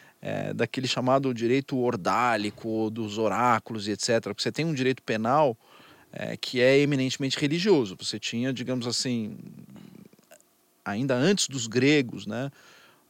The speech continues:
Muito antes, a gente tá voltando bastante no tempo. Voltando bastante no tempo, você começa a identificar, é, a não existência de um direito penal e só retribuições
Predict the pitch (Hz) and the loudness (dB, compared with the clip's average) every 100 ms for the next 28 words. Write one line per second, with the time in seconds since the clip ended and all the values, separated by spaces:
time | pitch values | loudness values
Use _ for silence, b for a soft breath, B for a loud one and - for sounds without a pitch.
0 | - 123 120 143 185 - 120 123 - 101 | -20 -12 -2 0 0 0 -4 -4 -6 -10
1 | 101 113 - - 120 117 127 - - 104 | -12 -12 -12 -10 -10 -2 0 0 -8 -16
2 | - - 113 113 - 135 117 110 - 135 | -18 -16 -8 -8 -4 -2 0 0 -2 -4
3 | - 104 - 123 107 - b b b b | -6 -10 -4 -4 -4 -10 b b b b
4 | _ _ _ _ _ - 123 127 123 151 | _ _ _ _ _ -10 -2 0 0 0
5 | 135 120 151 147 131 - 143 - 139 156 | 2 2 0 -2 -4 -2 -4 -2 -2 0
6 | - 160 165 165 165 160 - - 147 - | 0 2 2 2 0 0 -2 -4 -6 4
7 | 139 151 156 b b b - 113 120 - | 6 6 4 b b b -10 -4 -4 0
8 | 143 143 170 214 170 139 - 123 120 123 | 0 6 6 6 4 4 2 2 0 0
9 | 139 135 143 - 180 160 175 220 269 - | 0 0 0 0 0 4 6 6 4 0
10 | 233 - - 147 180 185 202 202 196 170 | -2 2 6 8 8 6 4 2 0 0
11 | - 165 180 | 0 0 0